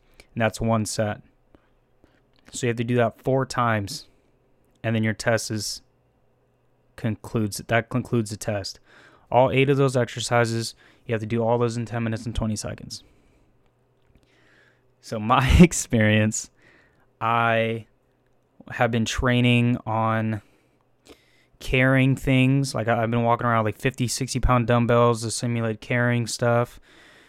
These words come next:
I'm, I'm, I can carry bodies. Like, I'm a pretty strong guy, I would assume, right? So I can, I, I'm not really worried about a hundred sixty pound body drag, because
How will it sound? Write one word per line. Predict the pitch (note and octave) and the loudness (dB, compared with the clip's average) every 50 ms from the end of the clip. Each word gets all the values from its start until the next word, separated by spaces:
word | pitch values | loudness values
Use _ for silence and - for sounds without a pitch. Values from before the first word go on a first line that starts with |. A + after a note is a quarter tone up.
| _ _ _ _ _ _ _ _ _ _ _ _ _ _ _ _ _ _ _ _ _ _ _ _ _ _ _ _ | _ _ _ _ _ _ _ _ _ _ _ _ _ _ _ _ _ _ _ _ _ _ _ _ _ _ _ _
I'm, | - A#2+ C3+ C#3 - | 0 0 0 0 0
I'm, | - A2+ B2 B2+ - - - _ _ _ _ _ _ _ _ _ _ _ _ | 0 -2 0 -2 -2 -4 -8 _ _ _ _ _ _ _ _ _ _ _ _
I | - B2 C3 | -2 -2 0
can | - D3 C#3 C3 A#2 | 2 2 2 2 0
carry | - - - C3+ D3 D#3 D#3 C#3 | 0 0 2 2 4 2 2 0
bodies. | A2 - A2 A2 A2+ A2 A2 G#2 G2+ G2+ - - - - - _ _ _ _ _ _ - - - _ - | 0 0 0 0 0 0 0 -2 -4 -6 -8 -10 -12 -14 -16 _ _ _ _ _ _ -20 -20 -20 _ -12
Like, | - A#2+ A2+ | -6 -2 0
I'm | D3 E3 F3 | 0 0 2
a | |
pretty | D#3+ - E3 D3+ B2+ | 2 2 2 2 0
strong | A2 - - G#2+ G2+ G2 | -2 -4 -6 -6 -6 -6
guy, | G2+ G2+ G2+ G#2 A2+ A2 G#2+ A2+ | -6 -4 -4 -4 -4 -4 -6 -6
I | - | -4
would | A2 G#2+ G#2 | -4 -4 -4
assume, | G2+ - - - G#2+ G2+ A2 A#2 A2+ - | -4 -6 -6 -6 -4 -4 -4 -4 -6 -6
right? | A2+ G#2 G#2+ A2+ - _ _ _ - - _ _ - | -6 -6 -6 -6 -8 _ _ _ -20 -20 _ _ -8
So | - A#2 | -4 -4
I | A#2+ C3+ | -4 -2
can, | C#3+ C#3+ - | -4 -4 -2
I, | - B2+ B2+ B2+ | 0 0 0 0
I'm | B2+ C3+ | 0 2
not | C3+ C3+ B2+ | 2 2 2
really | B2 B2 B2 A#2+ | 2 2 2 2
worried | A2+ G#2+ A2+ A2+ A2 | 0 0 2 0 0
about | G#2 G#2+ G#2 G#2 | 2 0 -2 -2
a | G2 | -2
hundred | A2+ A2+ A2+ G#2+ | -2 -4 -4 -6
sixty | - - A#2+ G#2+ - - A2+ | -8 -8 -8 -8 -8 -6 -4
pound | - - A2+ A2 G#2 G2 | -2 -2 -2 -2 -2 0
body | A2+ A2+ A2+ A2 G2+ | 0 2 2 0 -2
drag, | G2 G#2+ G#2 G#2 G2 | -2 -2 -4 -4 -2
because | G#2 G#2+ A2 G#2+ G#2 - | -2 0 0 0 0 -2